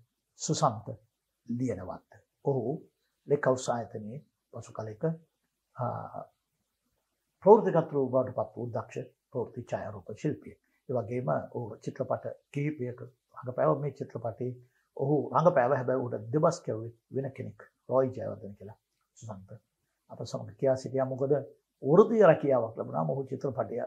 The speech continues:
අතහැරලා, අ, මේ චිත්‍රපටයෙන් ඉවත් වුණ නිසා. කොහොම වුණත් ඔහු රඟපෑමෙන් ආශාව තිබිලා යොවුන් නළුවෙක් වෙන්නට ඔක්කොම සියලු දේවල් තිබිලා. නමුත් වෘත්තියකට, වෙනත් වෘත්තියකට ගිය නිසා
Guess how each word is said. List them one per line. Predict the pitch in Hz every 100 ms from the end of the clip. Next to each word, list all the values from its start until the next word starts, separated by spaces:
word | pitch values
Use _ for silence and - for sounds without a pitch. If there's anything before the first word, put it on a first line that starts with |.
| - _
අතහැරලා, | - 135 120 107 120 165 208 - _ _ -
අ, | - - -
මේ | 120
චිත්‍රපටයෙන් | 110 117 - 123 - 131 139 127 - _
ඉවත් | 135 135 135
වුණ | - 113 147
නිසා. | 139 117 - _ _ _ _ -
කොහොම | 160
වුණත් | 160 156 -
ඔහු | - 123
රඟපෑමෙන් | 123 139 160 143 135 123
ආශාව | 104 - 131 123
තිබිලා | 139 143
යොවුන් | 131 127 131 127 _ _ _ _ _
නළුවෙක් | 113 135 156 151
වෙන්නට | 131 123 113
ඔක්කොම | - - 127
සියලු | - 156 160
දේවල් | 127 104
තිබිලා. | 107 107 143 - _ _ _
නමුත් | - 101
වෘත්තියකට, | 117 135 - 127 - 117
වෙනත් | 117 143 -
වෘත්තියකට | 135 117 123 117 113
ගිය | 107
නිසා | 104 131